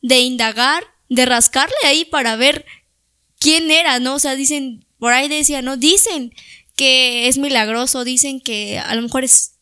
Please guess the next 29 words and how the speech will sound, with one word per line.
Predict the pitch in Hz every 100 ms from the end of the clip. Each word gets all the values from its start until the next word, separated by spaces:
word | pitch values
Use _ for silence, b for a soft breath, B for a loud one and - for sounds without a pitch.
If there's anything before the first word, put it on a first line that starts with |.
| _
no | 247 247
sé, | 247 233
que | 233
castiga. | 220 196 202 269 254
Vamos | 269 349 381
a | 330
ver | 302
si | 320
es | 302
cierto, | 302 -
¿no? | 220 240 - B B B
Que | 277 277
te | 277
abras | 254 269 277 294 - _ _ _ _ _ _ _ -
a | 240
esa | 233 269
oportunidad | 247 254 233 220 220 220 220 - -
y | 240
darte | 220 226 262
tiempo | 247 247 262 240 226
para | 214 202 208
conocerlo, | 226 220 214 240 233 208 208
para, | 196 196 - - _ _ _ _
para | 247 226
ver | 226 247
quién | - 254 240
es | 233
realmente | 233 220 214 208 233
Dios. | 226 240 247